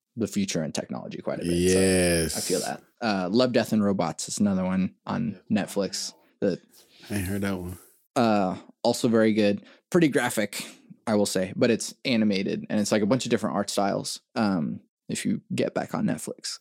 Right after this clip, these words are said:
Speaker 1: Uh,
Speaker 2: Yeah, I've
Speaker 1: it's
Speaker 2: tried
Speaker 1: just
Speaker 2: to.
Speaker 1: that way.
Speaker 2: I'ma try to, 'cause, uh, yeah, I need to, 'cause, um, I loved,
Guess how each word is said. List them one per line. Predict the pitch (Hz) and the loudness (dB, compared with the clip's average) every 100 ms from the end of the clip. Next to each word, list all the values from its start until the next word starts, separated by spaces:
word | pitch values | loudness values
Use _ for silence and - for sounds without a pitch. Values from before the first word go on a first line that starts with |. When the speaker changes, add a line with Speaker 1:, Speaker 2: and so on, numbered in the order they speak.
| - | 0
Speaker 1:
Uh, | |
Speaker 2:
Yeah, | 98 92 - | 2 2 -2
I've | - 98 104 | -4 -2 -2
Speaker 1:
it's | - | 0
Speaker 2:
tried | 113 107 | 2 2
Speaker 1:
just | 104 | 2
Speaker 2:
to. | 92 85 | 4 2
Speaker 1:
that | 76 | 0
way. | 98 | 2
Speaker 2:
I'ma | 95 98 | 4 4
try | 92 92 | 4 2
to, | 82 90 80 | 4 2 2
'cause, | - 90 87 82 80 - | 2 4 4 2 0 2
uh, | 87 85 82 80 - - - - | 2 4 2 0 -4 -16 -20 -4
yeah, | 92 90 - - - | 0 0 -2 -10 -10
I | 90 92 | 0 2
need | 90 85 78 | 4 2 2
to, | 87 82 | 2 4
'cause, | 95 92 | 2 4
um, | 95 90 92 | 4 2 2
I | 107 | 2
loved, | 110 104 104 104 95 85 - | 4 4 4 4 2 -2 -12